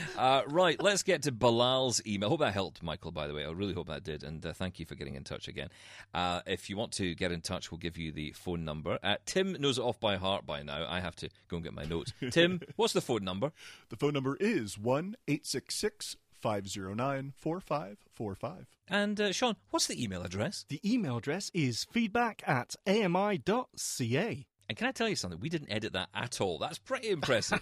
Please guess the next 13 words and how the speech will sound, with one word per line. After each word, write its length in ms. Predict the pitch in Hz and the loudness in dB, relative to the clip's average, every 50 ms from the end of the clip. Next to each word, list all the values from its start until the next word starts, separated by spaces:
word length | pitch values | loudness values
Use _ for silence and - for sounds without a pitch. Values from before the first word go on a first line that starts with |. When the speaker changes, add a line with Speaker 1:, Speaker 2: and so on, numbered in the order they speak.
| - - | 0 -2
Speaker 2:
<laughs> 240 | 185 - - 180 - | -2 -2 -2 -4 0
Speaker 1:
Uh, 220 | 117 139 151 165 - - | 2 4 4 4 4 4
right, 180 | 208 208 208 | 4 4 6
let's 160 | 226 247 240 | 6 4 4
get 140 | 240 226 208 | 4 2 2
to 60 | 202 175 | 2 4
Bilal's 460 | 170 180 185 185 190 185 180 160 160 | 4 6 6 6 4 4 4 4 4
email. 560 | 165 170 165 160 160 160 170 165 269 175 - - | 4 4 4 6 6 6 6 6 4 2 -2 -4
Uh, 320 | - 143 135 131 131 135 131 | -2 0 2 4 4 4 4
hello 240 | 147 151 147 147 135 131 - | 4 2 2 2 0 -2 -2
to 120 | - 120 | -2 0
you, 160 | 113 110 107 | 0 0 0
Bilal. 360 | 95 87 80 78 73 73 - | -2 -2 -4 -4 -6 -6 -8